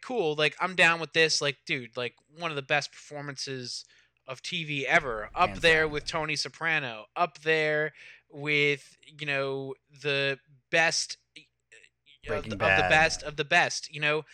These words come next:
Speaker 1: Breaking Bad, uh, Lost, uh, you know, the, the great male characters of our time. Um, so,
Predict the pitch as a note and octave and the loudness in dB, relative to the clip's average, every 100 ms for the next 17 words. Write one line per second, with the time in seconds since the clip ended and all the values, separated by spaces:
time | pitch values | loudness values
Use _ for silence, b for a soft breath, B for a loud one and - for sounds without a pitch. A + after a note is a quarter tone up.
0 | B B - E3+ E3 F#3 F3 G3 G3 E3 | B B 0 4 4 0 -2 2 4 4
1 | D3 C#3 C3+ C#3+ C#3+ C#3 C#3+ D#3+ F#3 G3+ | 2 -2 -2 0 2 2 -2 -6 0 2
2 | E3+ C#3+ C#3+ - - D#3 - D#3 D#3 D3+ | 2 0 -4 -10 -10 -12 -12 -10 -6 -4
3 | D3+ D3+ D3+ - D#3 D3 D#3+ F#3 F3+ F3 | -4 -8 -10 -8 -10 -8 2 4 4 2
4 | D#3 E3 E3 D#3+ D#3 - F3 E3+ E3+ D3+ | -4 0 2 2 -2 -2 0 0 -2 -4
5 | C#3+ C3+ C#3 C3 B2 F3+ D#3+ A#2+ A2+ _ | -4 -6 -4 -4 -4 -6 -4 -6 -12 _
6 | b b b _ C#3+ C3+ C3 C3 B2+ C3 | b b b _ -6 -4 -2 -4 -8 -12
7 | C3 - - D3+ D3 D3 C#3+ | -14 -10 -4 -2 0 -2 -4